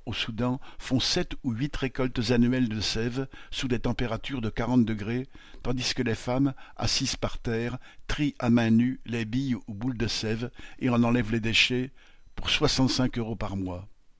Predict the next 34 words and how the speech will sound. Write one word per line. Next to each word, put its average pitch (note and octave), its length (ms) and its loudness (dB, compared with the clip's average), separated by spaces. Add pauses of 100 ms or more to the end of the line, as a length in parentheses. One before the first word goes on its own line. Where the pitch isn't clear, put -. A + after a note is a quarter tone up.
(800)
Deux C#3+ 220 2
tiers D#3 340 0
de B2+ 80 2
la A#2 120 -2
production B2 500 0
de A2+ 80 2
la G#2 140 0
sève A#2 240 -2
d'acacia A#2+ 680 -2 (220)
sont - 180 -2
réalisés A#2+ 540 0
au A#2 80 -6
Soudan, A#2 500 -2 (340)
même C#3+ 300 6
si - 160 -2
ces A2+ 140 -2
derniers A#2 340 4
mois, B2+ 240 2
les A2+ 200 0
exportations - 600 -2
sont A2+ 160 -4
perturbées A2 520 -6
par F#2+ 140 -4
la F#2+ 120 -6
guerre. F#2 300 -8 (880)
Le A#2 100 -6
Tchad, C#3+ 500 2 (260)
où A2+ 180 -4
un C3 140 2
demi-million C#3 560 6
de C3 80 2
familles B2 500 4
en A#2 80 -4
vivraient, A2+ 540 -4